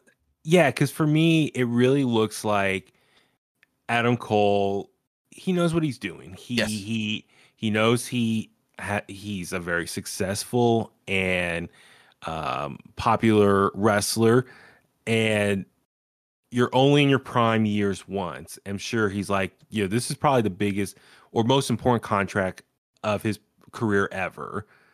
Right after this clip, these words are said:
Speaker 2: Could
Speaker 1: He's
Speaker 2: be.
Speaker 1: coming
Speaker 2: I mean, he's, he's my age, thirty-two. He's got at least
Speaker 1: Mm-hmm.
Speaker 2: another decade if he wants
Speaker 1: True.
Speaker 2: to.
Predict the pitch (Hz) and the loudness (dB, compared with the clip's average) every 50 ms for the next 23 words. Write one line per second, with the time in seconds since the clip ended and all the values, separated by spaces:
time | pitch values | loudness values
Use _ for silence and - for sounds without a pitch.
0 | _ _ _ _ _ - - 240 226 208 117 - 98 92 92 98 117 127 127 135 | _ _ _ _ _ -2 0 2 2 2 0 -2 -2 -2 -2 0 0 0 0 2
1 | 160 170 175 226 269 240 - - _ _ _ _ - 202 196 - - 135 139 131 | 2 4 4 4 2 2 -2 -8 _ _ _ _ -4 -4 -4 -4 0 2 2 2
2 | 123 104 90 98 104 101 - - - 117 120 131 147 143 - - 107 95 95 110 | 2 2 0 0 0 -2 -4 -4 0 0 2 2 0 -2 0 0 2 2 2 0
3 | - _ - - 262 226 127 139 147 170 190 139 107 101 110 107 101 98 98 104 | -4 _ -2 -2 -2 0 4 4 4 6 6 4 2 2 0 -2 -2 0 0 0
4 | 101 85 82 80 - 95 95 107 - - 76 65 64 78 90 - _ _ _ _ | 0 0 0 -2 0 2 2 2 2 -2 -4 -4 -4 -6 -10 -14 _ _ _ _
5 | _ _ _ _ _ - 123 117 143 139 123 104 110 117 - 123 110 113 113 110 | _ _ _ _ _ -2 0 0 2 2 2 6 6 6 6 6 4 4 2 0
6 | 98 | 0